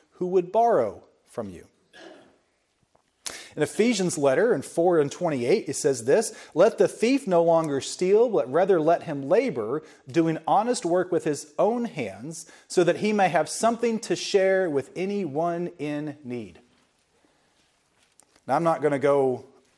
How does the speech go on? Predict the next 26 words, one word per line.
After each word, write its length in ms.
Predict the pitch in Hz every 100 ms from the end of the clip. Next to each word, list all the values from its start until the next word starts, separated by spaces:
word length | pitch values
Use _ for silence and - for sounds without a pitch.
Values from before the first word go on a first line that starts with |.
| _ -
on 120 | 131
a 60 |
long, 460 | 123 131 135 127 117 - _ _ -
rampant 560 | 127 135 123 117 -
tirade 440 | - 127 110 104 113
about 380 | 107 110 - 110
different 340 | 127 123 117 - _ _ _ -
government 380 | 127 120 110
programs, 460 | - 175 139 107 107
but 120 | -
it 120 | 151 196
is 80 |
important 580 | 170 - 180 190 139 123 _ _ _
that 200 | 123 117
we, 520 | 113 147 170 170 170 _ _ _ -
as 240 | 151 190
a 60 | 226
people, 520 | - 113 92 87 - _ -
when 560 | 113 170 196 202 - _ 151
at 160 | 147
all 220 | 147 170
possible, 640 | - - 139 - 117 110 - -
we 180 | 135 139
do 240 | 127 151
something 560 | - - 175 170 147 120
with 240 | 196 240